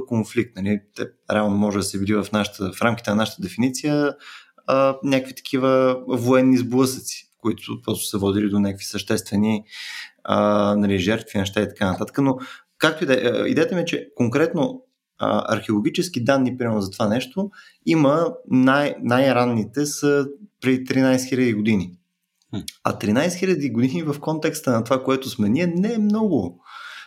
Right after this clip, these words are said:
Speaker 1: В смисъл, ам, това имах предвид и аз по-рано, като казах, че може би е по-скоро иновативно, а, изобретение на, на човечеството към момента. И най-вероятно е съпътствало това, че вече имаме и държави и така нататък.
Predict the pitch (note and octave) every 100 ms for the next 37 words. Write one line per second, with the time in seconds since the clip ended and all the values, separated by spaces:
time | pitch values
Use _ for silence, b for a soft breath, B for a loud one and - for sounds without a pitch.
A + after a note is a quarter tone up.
0 | - - A2 D#3 F3 E3+ D#3+ D3 - -
1 | A#2 A#2 A2+ A2+ A2 - - - - -
2 | - - B2 - D#3+ E3 E3 C#3+ C3+ D3
3 | C#3 B2+ C3 C3 B2+ A#2 - - C3 C3
4 | - B2 - - C3 D3 D3 C3+ C3 -
5 | C3+ C3 C#3+ C3+ C3 C3 B B _ _
6 | - C#3 C3+ A#2 A#2+ D3 C#3+ C3 B2+ B2
7 | A#2 A2 - A2 G#2+ G#2 G2+ G2+ G2 G2
8 | G2+ A2+ G#2 G#2+ G#2 A#2+ A#2 A2 G#2 G2+
9 | G2 G2+ G#2+ G#2 G#2 G#2 - G2+ - -
10 | G2+ G2 G2 F2+ - - G#2+ A2+ G#2+ G#2+
11 | G#2+ A#2+ A2+ A2 A2 G#2+ - - A2+ -
12 | G#2+ G#2 - G#2 - G#2+ G#2 G#2 - G#2
13 | G2 F#2+ F2 F#2+ - A2 G#2 G2 - G2+
14 | F2+ -